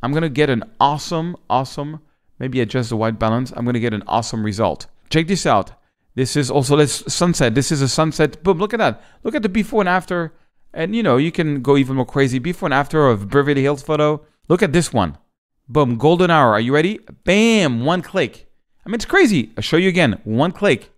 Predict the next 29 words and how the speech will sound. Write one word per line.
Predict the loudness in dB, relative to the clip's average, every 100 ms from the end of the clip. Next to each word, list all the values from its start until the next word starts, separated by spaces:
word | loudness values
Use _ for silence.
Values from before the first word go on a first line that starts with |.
| _
You | 2 2
should | 2 2
try | 2 2
this | 0
preset | -2 -2 0 0
on | 0
your | 2
photo. | 4 4
It's | 2 0
crazy. | -4 -2 -6 -10 _ _ _
Uh, | -2 0 2
let's | 2 0 0
do | 4 4
a |
little | 6 4 4
Ansel | 2 0 0 0
Adams | 0 0
black | 0 0 0
and | 0
white. | -2 -4 _
Let | -4 0
me | 2 2
reset | 0 0 0 0 0
this | -2 0
one. | -2 -2 -10 _ _ -10
Okay, | -4 -2
check | -2 -4
this | -2
out. | 0 0